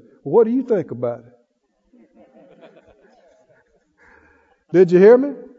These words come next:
Don't let me get into that. That's another subject there. "Them that honor me,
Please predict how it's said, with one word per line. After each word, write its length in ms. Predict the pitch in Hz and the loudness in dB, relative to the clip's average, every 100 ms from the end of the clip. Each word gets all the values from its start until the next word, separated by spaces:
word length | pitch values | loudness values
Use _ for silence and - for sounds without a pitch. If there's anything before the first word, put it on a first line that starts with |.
| _ _ _ _ _ _ _ _ - | _ _ _ _ _ _ _ _ -12
Don't 160 | 156 | -6
let 140 | 190 180 | -4 -4
me 60 | |
get 180 | 160 175 | -4 -2
into 220 | 175 147 | -2 -2
that. 280 | 131 147 107 | 0 -2 0
That's 220 | 156 156 | -4 -4
another 280 | 135 160 127 | -6 -4 -4
subject 420 | - 165 117 110 | -2 -4 -4 -12
there. 180 | 120 117 - - - - - - - - - _ _ _ _ _ _ _ _ _ 359 | -14 -16 -20 -20 -20 -20 -20 -20 -20 -20 -20 _ _ _ _ _ _ _ _ _ _
"Them 320 | 143 254 330 269 | 2 6 6 6
that 160 | 240 | 6
honor 340 | 269 285 247 220 | 6 4 4 2
me, 640 | 247 262 196 226 262 - | 2 2 2 0 -6 -12